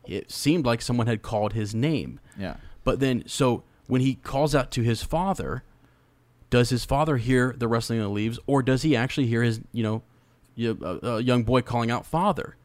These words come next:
Speaker 2: Yeah.
Speaker 1: So, uh, 'cause Brendan just tell, as you've said,
Speaker 2: Well
Speaker 1: Brendan's powers might be capped and, and limited, and
Speaker 2: Yeah.
Speaker 1: maybe Bran can
Speaker 2: It's
Speaker 1: do more than
Speaker 2: maybe Bran can do more. And so here, so here's the question: Is, oh God, here comes, here comes a handful of questions here. One,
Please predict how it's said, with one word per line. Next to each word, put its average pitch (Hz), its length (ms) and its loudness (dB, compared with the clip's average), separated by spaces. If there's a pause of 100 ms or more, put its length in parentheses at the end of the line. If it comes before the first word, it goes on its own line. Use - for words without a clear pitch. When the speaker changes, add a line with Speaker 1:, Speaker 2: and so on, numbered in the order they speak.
Speaker 2:
Yeah. 95 260 -2 (300)
Speaker 1:
So, - 180 2
uh, 113 220 -2
'cause 131 140 2
Brendan 156 380 4
just 120 200 -2
tell, 160 220 4
as 120 160 2
you've 156 160 -2
said, 110 460 -2
Speaker 2:
Well 131 160 10
Speaker 1:
Brendan's 127 260 8
powers 139 420 2
might 127 160 0
be 120 120 -2
capped 120 340 -2
and, 117 160 -2
and 110 160 -2
limited, 117 420 0
and - 160 -4
Speaker 2:
Yeah. 117 100 2
Speaker 1:
maybe 113 100 0
Bran 117 320 0
can 117 100 -2
Speaker 2:
It's 110 60 -2
Speaker 1:
do 117 100 0
more 113 280 2
than 110 160 0
Speaker 2:
maybe 104 120 2
Bran 95 300 -2
can 123 180 -2
do 95 140 -6
more. 64 280 -10
And 104 140 -4
so 117 120 0
here, 113 240 2
so 104 180 -4
here's 139 180 4
the - 80 -10
question: 78 540 -10 (120)
Is, 80 720 -6
oh 92 100 -16
God, 76 240 -10
here 95 120 -6
comes, 87 300 -10
here 98 120 -6
comes 87 220 -6
a 87 60 -10
handful 87 320 -8
of - 80 -14
questions - 380 -12
here. 87 180 -10 (460)
One, 107 760 6